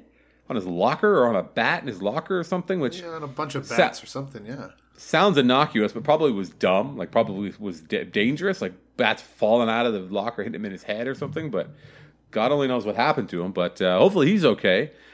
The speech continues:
Speaker 1: A guy who's fighting for his life, kinda out of options, and, and, uh,
Speaker 2: Yeah,
Speaker 1: you know,
Speaker 2: it is,
Speaker 1: I was
Speaker 2: well,
Speaker 1: having
Speaker 2: it's
Speaker 1: a decent spring, but
Speaker 2: decent enough. Yeah, I mean, I think it was gonna be tough for him to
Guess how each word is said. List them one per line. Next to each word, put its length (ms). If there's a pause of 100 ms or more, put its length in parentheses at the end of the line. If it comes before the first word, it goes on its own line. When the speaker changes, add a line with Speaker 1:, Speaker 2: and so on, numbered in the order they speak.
(120)
Speaker 1:
A 80
guy 300
who's 200
fighting 220
for 140
his 120
life, 240
kinda 160
out 140
of 80
options, 480
and, 280 (500)
and, 520
uh, 500 (540)
Speaker 2:
Yeah, 80
Speaker 1:
you 380 (1000)
know, 80
Speaker 2:
it 60
is, 120
Speaker 1:
I 80
was 80
Speaker 2:
well, 80
Speaker 1:
having 220
Speaker 2:
it's 60
Speaker 1:
a 20
decent 280
spring, 380
but 380
Speaker 2:
decent 280
enough. 300
Yeah, 180
I 100
mean, 120
I 40
think 120
it 40
was 100
gonna 100
be 80
tough 240
for 140
him 200
to 380